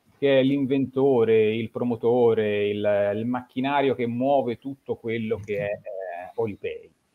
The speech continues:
Quindi stasera parleremo di qualcosa di leggermente nuovo, sicuramente una grande innovazione da un punto di vista,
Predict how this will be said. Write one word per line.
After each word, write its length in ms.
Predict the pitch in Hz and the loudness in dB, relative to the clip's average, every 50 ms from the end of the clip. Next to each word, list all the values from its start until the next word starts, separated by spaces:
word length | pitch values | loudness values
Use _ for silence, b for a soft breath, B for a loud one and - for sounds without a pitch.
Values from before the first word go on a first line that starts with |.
| _ _ _ _ _ _ _ - | _ _ _ _ _ _ _ -10
Quindi 180 | 180 170 151 147 | -8 -6 -6 -4
stasera 220 | 151 185 202 175 | 0 0 0 2
parleremo 540 | - 143 147 151 160 185 190 196 185 175 160 | 2 2 2 2 2 0 -2 -2 -4 -4 -4
di 400 | 131 117 123 147 160 175 170 151 | -4 -6 -6 -6 -6 -6 -6 -6
qualcosa 600 | - - 143 139 135 - - 165 156 135 131 120 110 | -2 -2 -2 -2 -2 0 2 4 4 4 2 0 0
di 240 | 110 110 107 107 | 0 -2 -2 -2
leggermente 580 | 110 120 120 107 123 117 131 135 127 123 131 120 | -2 -4 -2 0 0 0 2 0 0 0 0 2
nuovo, 600 | 123 123 127 123 113 104 104 110 131 160 160 - | 4 4 6 6 6 4 4 4 2 2 2 0
sicuramente 680 | - - - 107 110 110 113 127 139 131 131 - 113 - | -6 -12 -10 -6 -4 -4 -2 -2 -2 -2 -2 -2 -4 -4
una 160 | 120 117 113 113 | -4 -8 -8 -6
grande 380 | 110 131 143 147 147 135 123 | -2 -2 0 0 0 -2 -2
innovazione 600 | 120 117 117 120 113 113 110 - - - 143 127 | -2 -2 -4 -4 -4 -4 -6 -6 -6 -6 -4 -2
da 80 | 110 110 | -2 -4
un 80 | 107 | -4
punto 240 | - 123 123 120 117 | -4 -6 -6 -6 -6
di 80 | 107 107 | -6 -4
vista, 520 | 107 113 107 - - 110 107 101 98 - | -4 -6 -6 -6 -4 -2 0 0 -2 -4